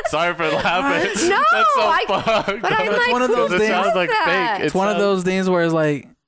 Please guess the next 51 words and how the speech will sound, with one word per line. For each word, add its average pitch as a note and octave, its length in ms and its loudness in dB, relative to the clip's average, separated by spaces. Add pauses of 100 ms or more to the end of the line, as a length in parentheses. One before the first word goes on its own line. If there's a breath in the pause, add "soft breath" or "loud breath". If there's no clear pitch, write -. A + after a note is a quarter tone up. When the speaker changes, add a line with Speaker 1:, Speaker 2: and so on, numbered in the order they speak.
(100)
Speaker 3:
I D#3 100 -2
don't F3 240 -2
think E3+ 160 -4
it D#3 140 -2
felt D3 320 -4
funny D#3+ 220 -2
when D#3 120 0
it D3+ 60 0
was D3 180 -2
happening. D#3 540 -2
Speaker 2:
I D#4+ 140 0
don't D4+ 180 -2
know A#3+ 240 0
because B3 240 -4
I A#3 100 0
Speaker 1:
No, D4 60 -2
Speaker 2:
was A#3+ 100 -4
Speaker 1:
she C4+ 80 -2
Speaker 2:
so - 60 -2
Speaker 1:
didn't B3+ 120 0
Speaker 2:
like, A#3 320 0 (100)
Speaker 1:
remember. G#3 120 -4
Speaker 2:
yeah, B3 140 0
I'm, C4+ 260 -2
I'm B3 400 -2
re-, B3 240 -2
in A#3+ 280 0
this A#3 200 -2
barking G#3 220 -12
Speaker 3:
But G#3 260 0
when E3+ 140 0
you F3 100 0
look G3+ 200 0
Speaker 2:
reasons F#3+ 80 -4
of G3 40 0
Speaker 3:
back, F#3+ 460 2
it's F3 160 0
like, D#3+ 200 0
uh, G#3+ 600 0
you F#3+ 80 -2
Speaker 2:
I D4 100 -2
Speaker 3:
know. - 60 -4
Speaker 2:
think G#4 160 0
about A4 240 -2
that. A4 200 0
Like, F#4+ 200 -2
who A4 180 0
the C5+ 180 0
fuck F#4 280 -2
Speaker 3:
Yeah. E4 80 0
Speaker 2:
did G4+ 100 0